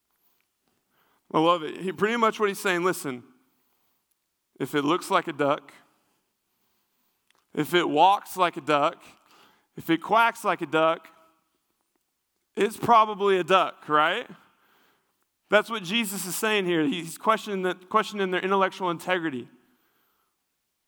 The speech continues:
This is another one of these jabs from Jesus.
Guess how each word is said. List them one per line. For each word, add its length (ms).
This 200
is 100
another 240
one 100
of 60
these 180
jabs 460
from 220
Jesus. 640